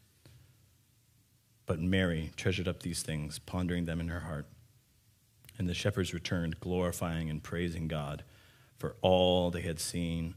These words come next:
all they had heard and seen, as it had been told to them. So a couple of things. We see, we see great excitement. We s-, we see the effects of the good news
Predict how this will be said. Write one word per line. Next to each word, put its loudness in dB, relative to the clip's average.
all 2
they 2
had 2
heard -2
and -4
seen, -6
as -2
it -6
had -6
been -6
told -8
to -12
them. -12
So 2
a 2
couple 2
of -4
things. -2
We -4
see, 0
we 0
see -2
great -2
excitement. -4
We -4
s-, -4
we 2
see 8
the 8
effects 4
of 0
the -2
good 2
news 2